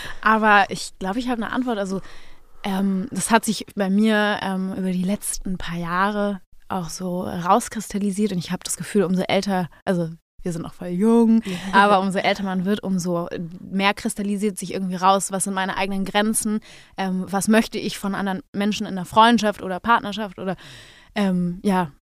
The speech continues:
Speaker 1: genau. Und ich glaube für mich, also ich bin eine Person, ich nenne Freunde erst sehr spät Freunde. Also
Speaker 2: Mhm.
Speaker 1: das finde ich voll spannend, weil da gibt's ja voll die unterschiedliche Spannweite, dass man irgendwie Leute kennenlernt und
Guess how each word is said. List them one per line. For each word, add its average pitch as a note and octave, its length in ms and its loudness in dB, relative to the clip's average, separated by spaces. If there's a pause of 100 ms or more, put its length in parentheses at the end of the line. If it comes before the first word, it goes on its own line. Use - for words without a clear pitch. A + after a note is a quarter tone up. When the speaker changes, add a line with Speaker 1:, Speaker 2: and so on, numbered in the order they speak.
(140)
Speaker 1:
genau. F#3+ 340 2
Und G3 280 0
ich - 140 -10
glaube G3 300 0
für F#3+ 140 -4
mich, G#3+ 420 2
also G3+ 120 -6
ich A3 100 -6
bin B3+ 120 0
eine A#3 60 2
Person, G#3 460 2
ich - 320 -12
nenne G3 320 -2
Freunde G3+ 840 2 (800)
erst F#3 300 -4
sehr F#3 140 -4
spät A#3 420 2
Freunde. D#4 640 2
Also F#3+ 360 -2
Speaker 2:
Mhm. F#3+ 280 -12
Speaker 1:
das F3+ 160 -4
finde A3 160 0
ich - 80 -6
voll F#3+ 140 0
spannend, G#3+ 320 0
weil F#3+ 80 -2
da F#3+ 80 -2
gibt's F#3+ 180 -8
ja G3 80 -2
voll A#3 260 4
die G#3+ 100 2
unterschiedliche F#3+ 840 -4
Spannweite, G3 760 0
dass F#3 300 -6
man G3 160 -2
irgendwie G3+ 200 0
Leute A3 280 6
kennenlernt A#3 500 2
und F#3+ 140 -6